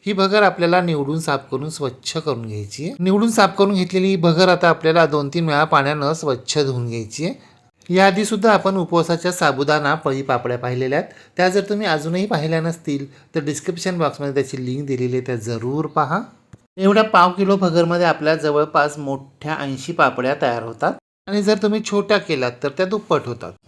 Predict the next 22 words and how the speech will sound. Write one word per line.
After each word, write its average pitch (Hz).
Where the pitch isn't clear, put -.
भगर 170
स्वच्छ 202
धुवून 190
झाल्यानंतर 175
त्यामध्ये 165
दोन 156
वाट्या 139
पाणी 123
घालायचं 120
आहे. 220
आपण 180
एक 190
वाटी 147
भगर 131
घेतली, 127
त्यासाठी 147
यामध्ये 127
दोन 131
वाट्या 127
पाणी 113
घालायचं 110
आहे. 220